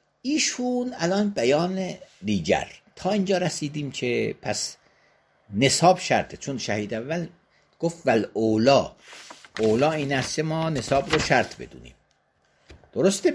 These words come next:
میل به این داره چه شرط نباشه، ولیکن فرمود که بهتر این است نصاب رو شرط بدیم. خب، الان دو تا فرض دیگر پیدا می‌شه. یک فردی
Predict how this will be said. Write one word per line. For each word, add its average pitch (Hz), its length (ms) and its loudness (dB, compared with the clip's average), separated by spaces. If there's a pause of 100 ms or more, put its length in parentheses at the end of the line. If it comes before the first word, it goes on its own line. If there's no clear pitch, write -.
(140)
میل 175 600 6
به 147 100 2
این 151 280 2
داره 139 240 4
چه 131 160 -6
شرط 120 380 0
نباشه، 104 400 -2
ولیکن 214 480 2 (920)
فرمود 120 400 0
که 175 120 -2
بهتر 127 320 2
این 139 140 -2
است 131 180 -4
نصاب 110 420 -4
رو 104 80 -6
شرط - 300 -8
بدیم. - 220 -20 (320)
خب، - 240 -4
الان 131 320 0 (840)
دو 156 100 6
تا 147 160 2
فرض 127 360 4
دیگر 101 500 0 (460)
پیدا 92 400 -2
می‌شه. - 180 -18 (500)
یک 151 300 0
فردی 104 540 2